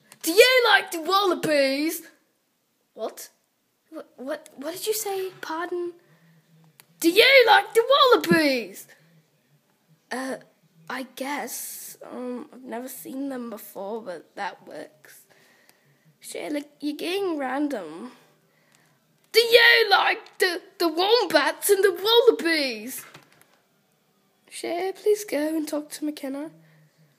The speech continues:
Okay, Wallaby. Do you like the wallabies?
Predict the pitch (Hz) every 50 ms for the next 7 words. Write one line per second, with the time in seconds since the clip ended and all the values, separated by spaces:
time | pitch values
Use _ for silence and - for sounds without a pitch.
0 | _ - - 359 381 403 403 - 466 523 494 587 494 320 294 330 330 330 320 320
1 | 320 311 320 320 320 302 302 294 302 320 339 381 - - - _ _ _ _ -
2 | _ _ _ _ _ _ _ _ _ _ _ - - 403 392 415 466 523 539 539
3 | 480 440 403 381 339 339 339 330 311 302 269 285 311 311 294 294 330 359 - -
4 | 294 285 277 277 269 269 269 269 269 262 -